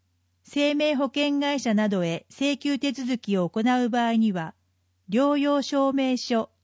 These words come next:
の添付を求められることがあります。療養期間が十日以内の方は、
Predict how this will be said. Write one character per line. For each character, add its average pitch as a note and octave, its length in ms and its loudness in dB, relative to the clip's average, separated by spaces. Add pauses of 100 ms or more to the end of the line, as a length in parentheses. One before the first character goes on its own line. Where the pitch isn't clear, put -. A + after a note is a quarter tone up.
(140)
の A#3+ 180 2
添 C4 320 0
付 B3 140 -2
を A#3+ 260 4 (120)
求 A3 300 0
め C#4 140 0
ら C4+ 140 0
れ C#4 120 2
る A#3+ 120 0
こ F#3 140 -4
と F#3 160 -2
が F3 120 -2
あ E3+ 60 -2
り E3+ 120 -4
ま E3+ 160 -4
す。 - 180 -20 (1160)
療 C4+ 240 2
養 D4 260 0
期 - 160 -12
間 G#3+ 300 0
が E3 240 -6
十 C#4 220 0
日 C#4+ 160 0
以 C#4+ 80 -2
内 C4+ 200 2
の F#3 100 -2
方 F3+ 300 -4
は、 E3 220 -4